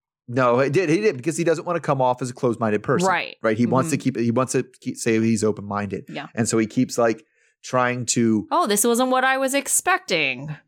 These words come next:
Speaker 2: You know, this is much more difficult than I thought it was going to be. This is, like,
Speaker 1: Right.
Speaker 2: different than I was expecting."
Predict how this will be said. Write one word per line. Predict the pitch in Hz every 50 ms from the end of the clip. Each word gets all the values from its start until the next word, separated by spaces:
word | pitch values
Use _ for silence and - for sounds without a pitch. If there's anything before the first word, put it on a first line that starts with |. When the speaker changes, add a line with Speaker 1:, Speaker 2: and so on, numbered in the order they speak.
| _ _ _ _ _
Speaker 2:
You | - 165 160
know, | 156 156 160 165 170 185
this | 190 214 220 -
is | 254 262 254
much | 277 302 320 - -
more | 381 392
difficult | 440 494 523 - 508 - - - 185
than | 170 165
I | 156 156
thought | 165 - 233 269 240
it | -
was | 160 165 151
going | - 160 147 143
to | - -
be. | - 151 151 190 220
This | 233 254 254 -
is, | 262 254 - -
like, | - 170
Speaker 1:
Right. | 139 -
Speaker 2:
different | 440 523 - - - 175 151 -
than | 170 160
I | 160 156
was | 156 147 135
expecting." | 139 - - - - 127 - _ - - 76 62 - 208